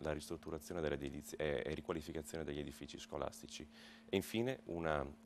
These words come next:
attenzione e sostegno maggiore a riportare la produzione artistica e culturale locale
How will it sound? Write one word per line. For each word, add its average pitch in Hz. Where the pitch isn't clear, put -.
attenzione 82
e -
sostegno 82
maggiore 82
a 85
riportare 82
la 73
produzione 78
artistica 80
e -
culturale 76
locale 73